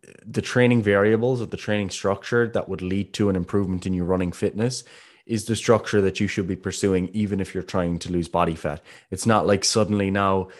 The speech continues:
you take out your tempo runs, you scrap all your pacing that you normally follow, you scrap your heart rate zones,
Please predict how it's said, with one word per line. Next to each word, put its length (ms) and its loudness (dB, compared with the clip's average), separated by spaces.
you 100 -2
take 260 0
out 140 2
your 80 -2
tempo 360 -2
runs, 420 0
you 80 -8
scrap 400 0
all 160 4
your 100 -2
pacing 540 -2
that 100 -4
you 80 -6
normally 380 0
follow, 500 0
you 80 -14
scrap 320 -2
your 100 -6
heart 220 0
rate 220 -2
zones, 440 -4